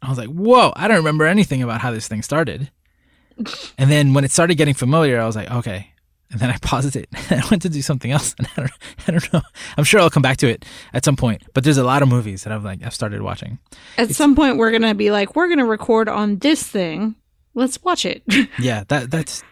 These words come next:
Speaker 1: that's really why we made this podcast. That's really why we're doing it. Um, so that I can, <laughs> so that I
Speaker 2: To
Speaker 1: can
Speaker 2: actually finish things on
Speaker 1: Yeah,
Speaker 2: Disney Plus?
Speaker 1: yeah, so that I can, uh, you know, have some sort of grasp over how I'm gonna deal with so much content.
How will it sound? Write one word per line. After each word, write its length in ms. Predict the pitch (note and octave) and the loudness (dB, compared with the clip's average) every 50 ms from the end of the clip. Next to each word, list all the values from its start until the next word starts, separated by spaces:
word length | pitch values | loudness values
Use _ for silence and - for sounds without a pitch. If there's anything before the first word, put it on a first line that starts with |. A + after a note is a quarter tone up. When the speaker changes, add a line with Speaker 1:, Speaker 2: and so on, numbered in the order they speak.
| _ - - - - - | _ -20 -20 -20 -14 -10
Speaker 1:
that's 200 | - G3+ - - | -8 -6 -6 -4
really 340 | - G3 G#3 A3+ B3 A3+ F3 D3+ | -2 0 2 4 4 4 4 4
why 260 | B2+ A#2 A2 A2 G#2+ | 2 2 2 0 0
we 180 | G#2 F#2+ G2 G2 | -2 -4 -4 -4
made 260 | G2+ G2+ F#2 F#2 F2 | -4 -4 -4 -6 -8
this 120 | F2+ - | -10 -12
podcast. 600 | - - F2+ G2 - - - - - - - - - _ _ _ _ _ - - - - - - | -10 -10 -10 -12 -12 -16 -18 -18 -18 -20 -20 -20 -20 _ _ _ _ _ -20 -20 -20 -18 -12 -10
That's 120 | A2+ - - | -8 -4 -4
really 140 | C3 A#2 A2+ | -2 -2 -2
why 140 | A2 G#2 | -2 -2
we're 120 | G#2 G2 F#2+ | -4 -4 -6
doing 260 | F#2 F#2+ F#2 F#2 F#2 | -6 -6 -6 -8 -8
it. 140 | F2+ - - _ _ _ _ - | -10 -12 -16 _ _ _ _ -12
Um, 380 | G#2+ G2+ F#2+ F2+ G2 G2+ - _ _ _ _ _ _ - | -10 -10 -8 -8 -10 -10 -12 _ _ _ _ _ _ -12
so 120 | - - | -6 -4
that 100 | G#2+ G#2+ | -2 -2
I 100 | G2 G2 | -2 -2
can, 340 | G2 - F#2 F#2 F2+ F#2+ G2 - | -4 -4 -4 -4 -4 -6 -8 -10
<laughs> 60 | _ - - - - - - - - - C4 - - - B4 C4 - - - - - - - | _ -14 -12 -8 -6 -6 -4 -2 0 0 0 0 -2 -2 -4 -4 -4 -6 -10 -16 -20 -16 -8
so 180 | - - E3 | -4 -2 -2
that 100 | - - - | -2 0 -2
I 80 | F#3 C3+ | -2 -2
Speaker 2:
To 140 | - - B3 | 0 2 2
Speaker 1:
can 60 | A3+ | 4
Speaker 2:
actually 420 | - A3 A3+ A3 - - A#3+ G#3+ G#3+ | 4 2 2 2 2 4 4 2 2
finish 420 | - - G#3 F#3+ F#3+ G#3 G#3 - | 0 -2 -2 -2 0 0 -2 -2
things 400 | - A3+ A#3 A#3+ A#3+ B3 B3+ - - - | -2 -2 -2 -2 -2 -2 -4 -4 -8 -12
on 120 | - - E3+ | -6 0 2
Speaker 1:
Yeah, 140 | F#3+ F3+ D3 | 4 4 4
Speaker 2:
Disney 180 | A#2 G#2 - - | 2 0 -2 -4
Plus? 280 | A2 B3+ C4 B3+ - - | -6 -10 -10 -10 -8 -4
Speaker 1:
yeah, 320 | C3+ D#3+ D3 A2 F2+ E2+ | -2 0 0 0 -2 -6
so 160 | A2 - - | -8 -8 -6
that 100 | A2 A2 | -6 -4
I 80 | G#2+ G#2+ | -6 -6
can, 380 | - G#2+ G#2 G2+ F#2+ F#2 G2 - _ _ - - _ - - | -6 -6 -6 -4 -6 -6 -8 -10 _ _ -20 -20 _ -20 -20
uh, 180 | - - A#2+ A#2+ A#2+ | -20 -18 -18 -16 -12
you 80 | - - | -10 -10
know, 120 | - - - _ _ _ _ _ | -10 -12 -16 _ _ _ _ _
have 180 | - - A#2 | -8 -8 -6
some 140 | - A#2 A2 | -4 -4 -4
sort 140 | - A#2 G2+ | -4 -4 -6
of 40 | G#2 | -6
grasp 380 | G2+ G#2 G2 F#2+ F#2+ - - - | -4 -4 -4 -4 -4 -6 -6 -8
over 220 | G#2+ G2 F#2+ F#2+ | -8 -6 -6 -6
how 140 | G2 A2 G#2 | -4 -2 -2
I'm 60 | G2+ G#2 | -2 -2
gonna 140 | G#2+ G2+ | -2 -2
deal 240 | G2 F#2 G2+ G2 F#2+ F#2 | -4 -4 -4 -6 -6 -6
with 140 | F#2 - | -8 -10
so 200 | - - - C3 | -8 -4 -2 -2
much 180 | A#2+ G#2 - - | -2 -2 -4 -8
content. 460 | - - - - - - - - - | -12 -16 -16 -16 -18 -20 -20 -20 -20